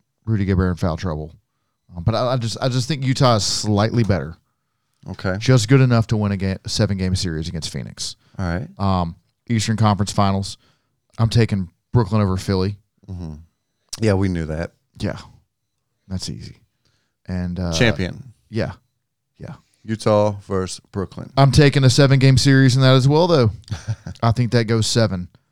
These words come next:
Speaker 1: I'm
Speaker 2: Philly
Speaker 1: taking Brooklyn
Speaker 2: over.
Speaker 1: over Philly, but I think that Phil-, I think that Brooklyn's gonna win in seven games.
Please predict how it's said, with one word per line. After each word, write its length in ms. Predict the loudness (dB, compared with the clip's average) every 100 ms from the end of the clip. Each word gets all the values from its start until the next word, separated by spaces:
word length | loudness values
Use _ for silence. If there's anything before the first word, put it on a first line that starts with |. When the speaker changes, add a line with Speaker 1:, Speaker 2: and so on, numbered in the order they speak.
| -10
Speaker 1:
I'm 60 | 2
Speaker 2:
Philly 160 | 4
Speaker 1:
taking 160 | 4 4
Brooklyn 300 | 2 4 4
Speaker 2:
over. 140 | 4
Speaker 1:
over 40 | 4
Philly, 280 | 2 2
but 140 | 2 0
I 60 | 0
think 200 | -2 -4
that 160 | -6
Phil-, 300 | -2 0 0
I 60 | -2
think 180 | -2 -4
that 60 |
Brooklyn's 500 | -2 -2 -2 -4 -6 -8
gonna 160 | -4 -2
win 180 | 0 0
in 80 |
seven 280 | 0 0 0
games. 400 | 0 -4 -6 -12